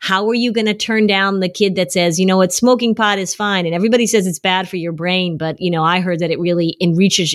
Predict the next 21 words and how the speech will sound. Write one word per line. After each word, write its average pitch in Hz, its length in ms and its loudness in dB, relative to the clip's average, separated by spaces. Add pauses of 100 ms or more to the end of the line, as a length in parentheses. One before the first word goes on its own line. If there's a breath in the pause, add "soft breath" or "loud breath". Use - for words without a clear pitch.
enriches 185 480 0
your 175 140 -6
creativity," 175 800 -2 (260 loud breath)
or, 185 320 4 (240 loud breath)
you 202 120 2
know, 160 140 -2
it's - 220 -2 (200)
all 208 180 2
that, 208 300 0
all 196 160 0
that 196 240 -2
talk 190 280 0
about 175 400 -2 (280)
staying 185 420 -2
up 190 140 -4
too 185 200 -4
late 170 260 -2
is 160 220 -6 (300)
B 190 220 4
S. 147 300 -4 (260 loud breath)
So 190 260 -2